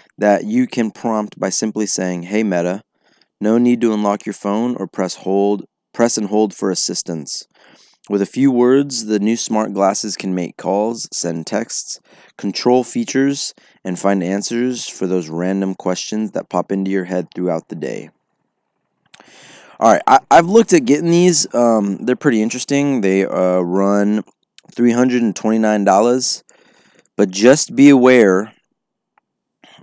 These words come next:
I have no clue what these are gonna do to your brain. They might fry your brain for all we know. All that five G going into your head.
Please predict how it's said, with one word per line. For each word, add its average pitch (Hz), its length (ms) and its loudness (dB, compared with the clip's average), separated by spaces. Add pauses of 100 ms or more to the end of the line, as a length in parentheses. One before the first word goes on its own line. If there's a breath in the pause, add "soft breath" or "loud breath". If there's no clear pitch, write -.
(140)
I 104 140 2
have 110 160 2
no 110 260 4
clue 113 300 0
what 98 160 0
these 101 200 0
are 101 40 0
gonna 95 180 0
do 92 160 -2
to 90 80 -4
your 90 100 -2
brain. 82 440 -8
They 107 80 -6
might 160 200 -4
fry 110 440 2
your 123 100 4
brain 113 380 -2
for 95 120 -6
all 90 160 -2
we 87 120 -8
know. 87 280 -10 (760 soft breath)
All 110 180 4
that 117 240 2
five 117 420 4
G 117 320 2
going 113 360 0
into 110 180 0
your 104 140 0
head. 113 440 4